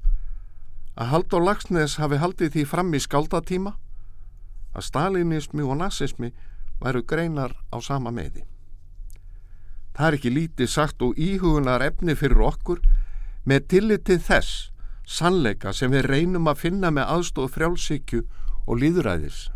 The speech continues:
skrifa Matthías. En sá algildi sannleiki er því miður ekki til. Það er í raun eitt af aðalsmerkjum frjálshyggjunnar að játa svo einfalda staðreynd, þó slík afstaða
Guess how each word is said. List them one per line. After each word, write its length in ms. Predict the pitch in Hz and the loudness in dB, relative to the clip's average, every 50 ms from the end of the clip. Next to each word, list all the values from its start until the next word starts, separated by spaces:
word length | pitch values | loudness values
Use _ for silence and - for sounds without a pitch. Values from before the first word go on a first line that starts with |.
| - - | -6 -6
skrifa 400 | - - - 113 104 95 98 98 | -6 -4 -4 -2 -2 -2 -4 -4
Matthías. 600 | 104 104 - - - - - - - - - - - - - - - - - - - - - - - - - - - | -4 -6 -6 -8 -8 -8 -8 -8 -8 -8 -8 -10 -12 -14 -12 -12 -10 -10 -10 -10 -10 -10 -10 -10 -10 -12 -12 -8 -6
En 80 | 104 | -6
sá 160 | 104 - 139 139 147 - - | -2 4 6 6 6 6 6
algildi 560 | 135 151 185 190 - - 180 170 170 170 165 | 4 4 2 2 2 2 2 2 4 2 2
sannleiki 640 | - - 185 180 156 104 87 85 85 - - - - - - - - - - - - | 2 2 2 2 2 0 -2 -4 -6 -8 -12 -12 -12 -14 -16 -14 -10 -8 -8 -6 -4
er 160 | 123 131 - | -4 -4 0
því 160 | - 151 147 | 2 2 4
miður 320 | 139 139 139 143 143 135 | 4 4 4 4 2 2
ekki 240 | 135 135 - - 139 | 0 -2 -4 -6 -6
til. 320 | - - 127 87 - - - - - - - - - - - - - - - - - - - | -6 -4 -6 -6 -8 -8 -14 -18 -18 -18 -18 -18 -18 -18 -18 -18 -16 -14 -14 -14 -16 -16 -8
Það 140 | - 101 110 | -2 0 2
er 80 | 117 120 | 4 4
í 120 | 131 131 131 | 4 4 4
raun 280 | 147 160 170 165 113 87 - - - - - 151 | 4 4 4 4 2 -2 -6 -8 -10 -6 -2 -2
eitt 220 | 180 - - - | -2 -2 -2 -2
af 80 | 170 165 - - | 0 -2 -2 -2
aðalsmerkjum 920 | - 170 202 214 208 202 151 123 - - - 110 104 - - - 101 101 - | -2 0 2 2 2 0 -2 -2 -2 -4 -4 -4 -6 -6 -6 -8 -8 -8 -4
frjálshyggjunnar 800 | - 123 120 120 - - 87 82 - - 87 85 85 104 - - - - - - - - | -2 -2 -2 -2 -2 -4 -6 -6 -6 -8 -8 -8 -8 -8 -8 -8 -8 -8 -10 -10 -10 -6
að 200 | - - 110 104 123 | -2 0 2 6 8
játa 380 | 131 151 190 - - 196 185 - | 8 8 8 6 2 0 0 2
svo 140 | - 170 143 - - | 2 0 0 0 0
einfalda 540 | 156 180 180 - - 165 143 - - 127 120 | 0 0 0 -2 -2 -2 -2 -2 -4 -6 -6
staðreynd, 480 | - - 143 139 123 95 85 80 - - - - - - - - - - - - - - - - | -4 -2 -2 0 0 -2 -4 -6 -10 -10 -12 -14 -16 -10 -4 -2 0 0 0 -2 -4 -8 -12 -8
þó 240 | - - 123 127 117 | 0 2 2 2 2
slík 720 | - - - - - - - 151 180 220 214 - - - | 0 -2 -4 -6 -6 -6 -4 -2 -2 -2 -2 -4 -6 -4
afstaða 540 | - 160 147 - - - 107 95 92 - - | -4 -4 -4 -4 -6 -6 -6 -6 -6 -6 -8